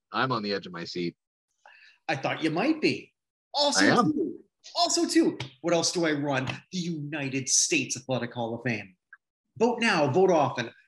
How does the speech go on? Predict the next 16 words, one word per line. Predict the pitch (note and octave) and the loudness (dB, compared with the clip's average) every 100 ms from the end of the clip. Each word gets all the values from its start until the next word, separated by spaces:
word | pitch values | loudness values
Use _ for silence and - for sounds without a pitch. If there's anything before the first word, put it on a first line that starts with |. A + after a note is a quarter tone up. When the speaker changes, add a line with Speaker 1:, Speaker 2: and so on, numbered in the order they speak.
| - | -6
Speaker 2:
W | C#3 F3 D#3 | -2 0 0
W | C#3 D3+ C#3 | 2 2 0
W | C3+ G3 F3 | 0 0 2
dot | C#3+ C3+ D3 | 2 0 -2
not | - - | -4 -2
in | |
hall | C3+ | -2
of | B2+ | 0
fame | C#3 | 0
dot | C3 C3+ | 0 0
com | C3+ C3+ C3 | -2 -2 -2
forward | C3+ D3+ C3 | 0 0 0
slash | - C3+ C3 - C#3+ | 2 2 2 -2 -2
U | C3+ C3 B2+ | 2 2 2
S | C3+ B2 - E3 | -2 0 -2 -2
A, | D#3+ G3+ | 0 0